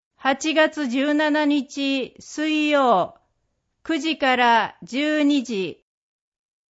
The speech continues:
八月十九日金曜、九時から十二時。場所、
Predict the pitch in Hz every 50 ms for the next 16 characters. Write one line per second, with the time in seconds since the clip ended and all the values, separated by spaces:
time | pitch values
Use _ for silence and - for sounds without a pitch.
0 | _ _ _ _ _ _ _ _ - 262 277 277 - 311 269 320 311 320 320 320
1 | 302 247 240 320 330 320 294 240 - 302 320 294 285 277 254 - - - 226 214
2 | 208 190 175 - - _ _ - - 302 311 311 311 302 302 285 277 254 226 190
3 | 170 147 - - _ _ _ _ _ _ _ _ _ _ _ _ - 320 330 285
4 | 311 311 - 285 262 254 247 240 240 240 233 220 - - - 190 - 254 294 302
5 | 302 311 294 285 294 285 254 220 220 190 185 143 - _ _ _ _ _ _ _
6 | _ _ _ _ _ _ _ _ _ _ _ _ _ _ _ _ _ _ _ _
7 | - 196 233 262 277 269 - 294 285 277 277 269 262 -